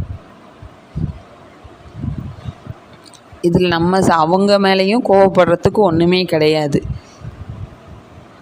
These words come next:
முன்னெச்சரிக்கையா இதெல்லாம் செய்ய வேணாம், இவங்கெல்லாம் வர வேணாம் அப்படின்னு தெள்ளத் தெளிவா அவங்க சொல்லியிருக்காங்க. பாசம் இருக்க வேண்டியது, நான் அதை தவறே சொல்ல மாட்டேன்.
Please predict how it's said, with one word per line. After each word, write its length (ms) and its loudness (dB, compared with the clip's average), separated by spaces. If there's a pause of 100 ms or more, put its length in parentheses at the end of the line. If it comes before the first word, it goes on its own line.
(760)
முன்னெச்சரிக்கையா 680 0
இதெல்லாம் 240 0
செய்ய 380 0
வேணாம், 320 0
இவங்கெல்லாம் 340 0
வர 260 0
வேணாம் 340 0
அப்படின்னு 320 -2
தெள்ளத் 400 0
தெளிவா 200 2
அவங்க 420 2
சொல்லியிருக்காங்க. 680 2 (1500)
பாசம் 420 0
இருக்க 360 2
வேண்டியது, 420 2
நான் 140 0
அதை 140 0
தவறே 380 0
சொல்ல 320 2
மாட்டேன். 380 -2